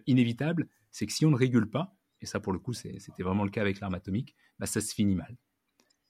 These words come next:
Et donc ça en fait, c'est vraiment ces questions-là aujourd'hui quand on parle d'I A, évidemment il y a une effervescence, évidemment c'est génial, mais en même temps il faut se poser les bonnes questions et, et, et, et, et peut-être un peu régulier, en tout cas pas aller trop vite,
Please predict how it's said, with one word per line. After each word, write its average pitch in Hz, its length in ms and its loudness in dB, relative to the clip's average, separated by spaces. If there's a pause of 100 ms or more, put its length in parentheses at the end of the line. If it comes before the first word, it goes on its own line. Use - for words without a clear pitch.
(180)
Et 110 40 2
donc 110 140 4
ça - 160 4
en 202 60 6
fait, 196 240 2
c'est 123 100 4
vraiment 123 300 4
ces 143 160 2
questions-là 127 480 0
aujourd'hui 131 340 0
quand 131 220 -6
on 107 60 -4
parle 143 280 -4
d'I 120 180 -4
A, 196 140 -2 (300)
évidemment 135 400 4
il 143 40 4
y - 20 4
a 117 40 4
une 107 60 2
effervescence, 107 640 -4
évidemment 123 580 2 (220)
c'est - 180 -6
génial, 123 500 2 (300)
mais 110 80 2
en - 20 6
même 107 120 2
temps 143 80 0
il 131 60 2
faut 110 120 -6
se - 80 -8
poser 117 260 0
les 104 120 0
bonnes 104 180 -2
questions 131 400 -4 (320)
et, 101 100 0
et, 101 520 -4
et, - 180 -6
et, 98 480 -6
et 117 80 -10
peut-être 113 240 -2
un 104 80 2
peu 104 140 -4
régulier, 98 360 0
en 110 100 0
tout - 120 -14
cas 107 120 -2
pas 101 120 -2
aller 101 180 0
trop - 280 -2
vite, 110 340 -8